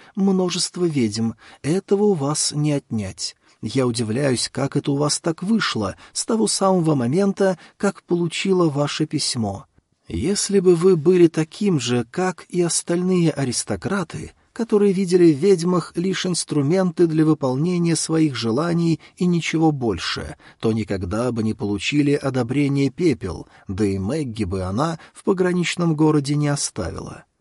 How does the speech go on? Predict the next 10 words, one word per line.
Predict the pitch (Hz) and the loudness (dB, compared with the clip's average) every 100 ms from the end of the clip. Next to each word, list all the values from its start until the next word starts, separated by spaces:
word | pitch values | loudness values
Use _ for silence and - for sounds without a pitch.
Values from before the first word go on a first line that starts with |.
| _ _ _ - | _ _ _ -4
И | 175 | 0
немного | 170 165 160 151 165 151 147 | 2 4 4 4 2 2 -2
отдаляясь | 139 139 139 143 135 - | -2 -4 0 0 -2 -4
от | 135 | -6
темы, | - - 98 90 87 - - - - | -6 -6 -4 -6 -8 -14 -20 -20 -6
Мэгги | 98 120 170 160 139 160 | -2 0 0 -2 2 4
упоминала | 147 131 120 117 165 165 165 | 4 2 -2 0 0 0 0
о | 143 | -2
паровых | - 131 131 160 156 | -6 -4 0 2 2
машинах | 131 110 - 190 185 175 | -2 -4 -2 -2 0 -2